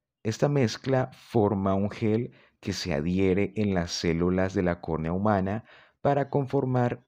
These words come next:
el tejido artificial. También está el colágeno.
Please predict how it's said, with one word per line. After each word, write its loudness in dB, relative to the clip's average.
el -2
tejido 0
artificial. -6
También 2
está 0
el -2
colágeno. 0